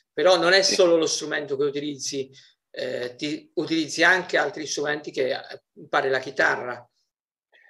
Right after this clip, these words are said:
Speaker 2: Sì, chitarra, eh, cla-, ehm, chitarra acustica e anche l'elettrica.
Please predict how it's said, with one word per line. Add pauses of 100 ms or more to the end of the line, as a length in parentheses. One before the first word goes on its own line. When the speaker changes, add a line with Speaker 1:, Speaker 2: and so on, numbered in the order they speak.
(100)
Speaker 2:
Sì,
chitarra,
eh,
cla-,
ehm,
chitarra
acustica
e
anche
l'elettrica.